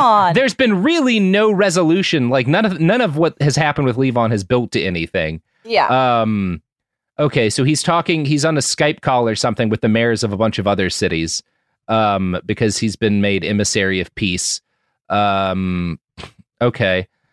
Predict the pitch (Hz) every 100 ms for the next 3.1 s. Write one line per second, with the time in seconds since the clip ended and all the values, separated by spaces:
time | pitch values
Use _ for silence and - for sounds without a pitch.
0 | _ _ _ 117 120 120 117 110 104 95
1 | 87 82 - - 113 143 131 123 123 117
2 | 98 - 92 - 185 175 165 160 147 -